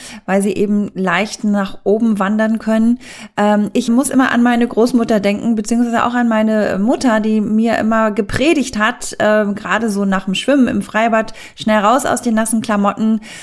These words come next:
ne, sonst holst du dir was weg“, oder auch nicht zu lange auf kalten Steinen herumsitzen. Also Bakterien ist ein Auslöser. Ich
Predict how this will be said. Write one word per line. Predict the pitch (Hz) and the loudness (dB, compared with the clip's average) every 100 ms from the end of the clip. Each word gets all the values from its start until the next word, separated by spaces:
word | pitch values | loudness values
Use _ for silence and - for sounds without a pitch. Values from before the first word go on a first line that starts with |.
| - - | -16 -6
ne, | 214 233 269 | 0 0 2
sonst | 214 214 - 226 | 0 0 -2 2
holst | 233 226 | 2 0
du | 208 | 0
dir | 190 | 2
was | 185 190 - | 2 -2 -2
weg“, | 254 - | -4 -2
oder | 214 - | 0 0
auch | - 202 - | -2 -4 2
nicht | 233 254 | 2 2
zu | - | -2
lange | 214 208 214 - | 0 2 2 0
auf | 190 - | -2 -4
kalten | 202 196 202 | -2 -2 -2
Steinen | 185 - - 240 247 | -4 -4 0 4 4
herumsitzen. | 226 226 214 233 220 214 220 - 220 214 214 - - 233 | 4 2 2 2 2 0 -2 -2 2 2 2 -8 -16 -8
Also | - 202 208 | -2 0 0
Bakterien | 208 202 247 254 247 | 0 -2 0 2 2
ist | 214 - | 0 -2
ein | 196 240 - | 0 0 2
Auslöser. | 226 233 - 226 233 226 226 226 220 202 | 0 0 0 0 0 0 0 0 0 -4
Ich | - 185 - - | -4 -4 -4 -10